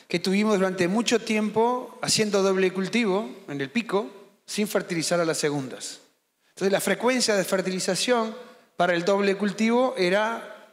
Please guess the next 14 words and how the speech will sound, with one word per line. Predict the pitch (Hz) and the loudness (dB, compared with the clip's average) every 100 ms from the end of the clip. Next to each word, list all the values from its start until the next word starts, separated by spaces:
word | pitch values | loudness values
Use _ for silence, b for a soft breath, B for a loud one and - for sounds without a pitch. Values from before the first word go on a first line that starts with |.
| _ _ _ _ _ _ | _ _ _ _ _ _
de | 143 165 | -4 0
una | 196 185 | 2 2
vez | 190 | 0
por | 190 165 | 2 0
año, | 156 131 113 - - _ _ | 0 -4 -10 -16 -20 _ _
porque | 147 156 | -8 -6
el | 156 | -4
segundo | 139 165 196 208 | -4 -4 -2 -2
cultivo | 190 175 202 | -2 -2 -2
casi | 185 180 | -2 -2
que | 185 | -2
no | 165 | -2
se | 160 | -6
fertilizaba. | 160 147 147 127 156 120 - | -8 -8 -8 -4 -2 -2 -6